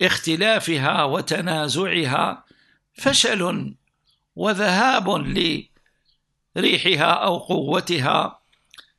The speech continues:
كما قال الله جل وعلا في كتابه. <clears throat>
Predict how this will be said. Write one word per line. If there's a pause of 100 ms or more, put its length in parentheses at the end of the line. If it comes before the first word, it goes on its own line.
(120)
كما
قال
الله
جل
وعلا
في
كتابه. (540)
<clears throat>